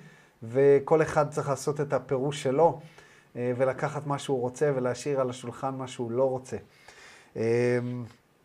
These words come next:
אז, אה, היום מה שאנחנו נעשה, אנחנו כבר די מתקדמים,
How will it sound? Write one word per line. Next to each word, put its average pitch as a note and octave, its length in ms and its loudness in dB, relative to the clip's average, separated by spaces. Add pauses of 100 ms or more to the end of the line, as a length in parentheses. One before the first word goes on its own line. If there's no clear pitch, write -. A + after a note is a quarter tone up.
(460)
אז, B2+ 460 2
אה, C#3 240 10
היום G#3 440 8
מה G3+ 100 4
שאנחנו G3 320 -2
נעשה, D#3 320 0
אנחנו D3 240 -2
כבר C#3 200 2
די D3+ 160 0
מתקדמים, D#3+ 680 0